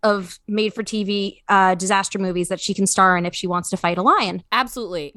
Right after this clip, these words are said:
Speaker 2: Don't act like you're too fucking good for those movies, 'cause those movies rock.
Speaker 1: They're so good.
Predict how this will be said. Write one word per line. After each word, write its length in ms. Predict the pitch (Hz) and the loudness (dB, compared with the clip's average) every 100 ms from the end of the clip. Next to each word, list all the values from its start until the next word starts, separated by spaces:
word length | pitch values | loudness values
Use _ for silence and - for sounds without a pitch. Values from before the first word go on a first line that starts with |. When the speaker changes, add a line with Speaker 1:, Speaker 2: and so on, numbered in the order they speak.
| 165 | -10
Speaker 2:
Don't 240 | 170 262 247 | -6 -4 -4
act 160 | 247 | -6
like 140 | 220 - | -8 -12
you're 80 | 185 | -12
too 140 | 202 | -10
fucking 240 | 185 165 165 | -10 -10 -8
good 160 | 165 | -8
for 80 | 208 | -8
those 240 | 170 143 143 | -8 -8 -10
movies, 280 | 143 143 | -12 -10
'cause 120 | 170 175 | -10 -8
those 160 | 190 | -6
movies 500 | 247 320 381 403 - - _ _ - | -4 -2 -2 -4 -8 -16 _ _ -14
rock. 460 | 160 143 - - - _ _ - | -10 -10 -12 -20 -20 _ _ -20
Speaker 1:
They're 100 | 170 | -20
so 180 | - - | -20 -20
good. 260 | _ - | _ -20